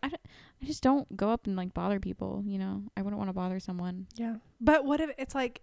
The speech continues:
Speaker 2: you just need some gas to
Speaker 1: Mm-hmm.
Speaker 2: make it to the next town? W-, they could have gas. I mean, it's a cabin. There's, you know, there's all sorts of stuff.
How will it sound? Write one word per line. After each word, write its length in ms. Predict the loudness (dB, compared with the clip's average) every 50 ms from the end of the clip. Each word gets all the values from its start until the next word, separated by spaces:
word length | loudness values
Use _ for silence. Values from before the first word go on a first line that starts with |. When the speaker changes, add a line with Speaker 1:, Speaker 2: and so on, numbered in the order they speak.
| -16 -14
Speaker 2:
you 140 | -14 -12 -8
just 260 | -4 -4 -4 -4 -2
need 200 | -4 -4 -2 -4
some 200 | -4 -4 -2 -2
gas 680 | -2 -2 -4 -4 -4 -6 -6 -8 -12 -14 -14 -16 -16 -20 _ _ _ _ _
to 80 | -8 -6
Speaker 1:
Mm-hmm. 220 | -2 2 2 4
Speaker 2:
make 200 | 4 4 2 0
it 100 | -4 -10
to 100 | -10 -10
the 80 | -8 -8
next 260 | -8 -10 -10 -12 -12
town? 320 | -10 -10 -10 -10 -12 -14 -16 _ _ _ _ _ _ _ _ _ _ _ _ _ _ _ -10 -10
W-, 160 | -10 -10 -12 _ _ 0
they 160 | 2 2 4
could 100 | 4 4
have 160 | 4 4 4
gas. 300 | 4 4 4 4 2 2
I 20 | 0
mean, 60 | 0
it's 80 | 0 0
a 60 | 0
cabin. 440 | 4 6 6 8 8 8 6 6 4
There's, 400 | 6 4 4 4 2 -2 -10 -4
you 140 | 0 2 4
know, 300 | 4 4 4 2 0 -2 _ _ _ _ _ _ _ _ _ _ _ _ _ _ _ _ _ _ _ -2
there's 160 | -2 0 2
all 120 | 2 0
sorts 300 | 0 0 -2 -2 0 0
of 60 | -2 -4
stuff. 340 | -4 -4 -6 -6 -6 -6